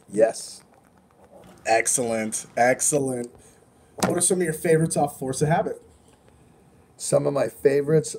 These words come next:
Speaker 1: uh, One Foot in the Grave, probably one of my
Speaker 2: Definitely.
Speaker 1: favorites off. Love that. Architect of Pain, definitely. I love, uh, Thorn in My Side, and I love, uh, um, uh, Me, Myself, and I.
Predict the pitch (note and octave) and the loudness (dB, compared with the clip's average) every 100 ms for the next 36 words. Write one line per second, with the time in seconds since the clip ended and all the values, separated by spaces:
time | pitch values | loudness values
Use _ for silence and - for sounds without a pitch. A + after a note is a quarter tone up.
0 | - - B2 A#2 A2+ A#2+ E3+ E3 F3+ F3+ | -2 2 2 0 -2 -2 0 2 0 -2
1 | C#3 C#3 D3+ C3+ A#2 - - _ _ _ | 0 2 4 2 -4 -12 -20 _ _ _
2 | _ _ D3 C#3+ C3+ C3 C#3+ C#3 C#3 C#3+ | _ _ 4 4 4 -2 -4 -2 -2 0
3 | C3+ B2+ B2+ C3+ B2 - - - - - | 0 0 -2 0 -2 -2 -14 -20 -20 -10
4 | A#2+ C#3 C#3 C#3 B2 - D#3 D#3+ D#3+ D3 | 2 4 4 4 2 2 0 0 -2 -2
5 | C3+ - D#3+ D3 A#2 G#2+ _ _ - - | -2 2 4 2 -2 -14 _ _ -20 -18
6 | - A#2+ C#3 - C3+ C#3+ D3 C#3 _ - | -10 2 2 2 -2 -2 -2 -6 _ -20
7 | - - C3+ D3 C#3 C#3 - D3+ C#3 C#3 | -8 -2 4 6 6 2 2 2 2 -2
8 | - D#3 D3+ C#3+ C#3 C3 - D3+ D3+ D#3+ | 2 4 4 0 -4 -4 2 4 6 4
9 | C3+ - _ - - C#3 C3+ C#3 C3+ C3+ | 0 -12 _ -20 -10 -4 -2 0 2 2
10 | C3+ C3+ B2+ - - C3+ C3+ C3+ - C3+ | 2 0 0 -4 0 0 0 -4 -2 0
11 | B2+ B2+ A#2+ - - - C3+ B2 B2+ C#3+ | 0 -4 -8 -12 -12 -4 -2 -2 -2 0
12 | D3+ D3+ - D#3 - D3 C#3 B2+ | 4 2 4 2 2 -2 -2 -4